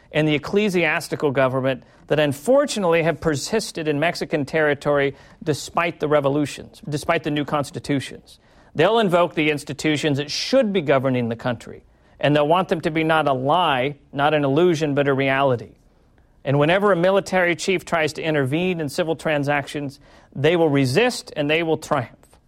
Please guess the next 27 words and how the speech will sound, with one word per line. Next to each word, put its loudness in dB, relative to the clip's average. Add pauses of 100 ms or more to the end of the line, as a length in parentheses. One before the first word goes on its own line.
(760)
So -8 (200)
influence 2
by 0
the -2 (120)
United 0
States -2
alone 2
might 0
alter 0
the -4
character 0
of -2
Mexican -4
government 0 (220)
for -2
the -2
better, 0 (180)
Zavala -2
thought. -6 (920)
But 2
when 2
combined 0
with 0
the -4
constant -2
flow 2
of -2